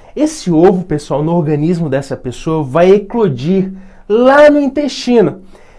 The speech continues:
E ao eclodir, acaba liberando a larva.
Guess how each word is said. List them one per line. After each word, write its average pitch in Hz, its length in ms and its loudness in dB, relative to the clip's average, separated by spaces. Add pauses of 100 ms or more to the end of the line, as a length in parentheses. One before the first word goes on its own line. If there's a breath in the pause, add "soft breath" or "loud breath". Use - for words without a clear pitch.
(300 soft breath)
E 285 360 -2 (440)
ao 359 280 4
eclodir, 214 760 0 (160)
acaba 196 420 -2
liberando 180 600 -2
a 220 80 0
larva. 180 560 2